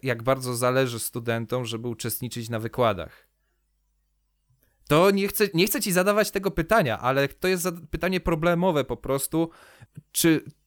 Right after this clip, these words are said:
uznajemy powagę na to, że spotykamy się w gremium kt-, wir-, w sposób wirtualny? Czy szanujemy powagę tej sytuacji, czy nie?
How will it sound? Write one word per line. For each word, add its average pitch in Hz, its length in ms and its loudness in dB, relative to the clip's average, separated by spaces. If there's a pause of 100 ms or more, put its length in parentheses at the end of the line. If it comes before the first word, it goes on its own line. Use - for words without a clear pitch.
(280)
uznajemy 170 480 4
powagę 160 440 2
na 160 140 2
to, 175 140 -4
że 160 100 0
spotykamy 165 560 0
się 170 160 0
w 139 80 -2
gremium 160 460 2
kt-, - 300 -14
wir-, 151 360 -4
w - 80 -14
sposób 151 380 -6
wirtualny? 131 800 0 (380)
Czy 131 340 -2
szanujemy 156 580 4
powagę 127 400 -4
tej 139 120 -6
sytuacji, 120 680 -4
czy - 180 -6
nie? 101 300 -2